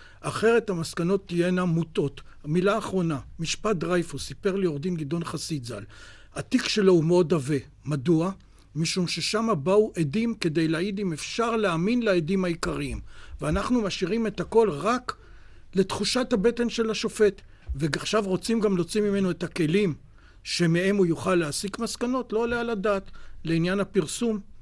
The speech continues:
לדעתי הד-, ה-, ה-, הכל צריך להיות סגור לחלוטין, הרמטית, במשפטים של עבירות מין.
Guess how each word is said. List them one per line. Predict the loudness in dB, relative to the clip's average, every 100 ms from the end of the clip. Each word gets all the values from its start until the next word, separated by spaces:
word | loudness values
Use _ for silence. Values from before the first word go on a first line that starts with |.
| -20 -20 -20 -10
לדעתי | -6 -4 -2 -2 0 0
הד-, | 0 -4
ה-, |
ה-, | -6 -6 -8 -10 -10 -10
הכל | -12 -2 -2
צריך | -2 -4 -4 -2
להיות | -4 -2
סגור | -4 -2 0 0
לחלוטין, | 0 -2 -4 -4 -4 -4 -2
הרמטית, | -2 0 0 0 -4 -12 -20 -20 -10
במשפטים | -4 -2 0 0 0 -4
של | -2 -4
עבירות | -4 -6 -6 -8
מין. | -10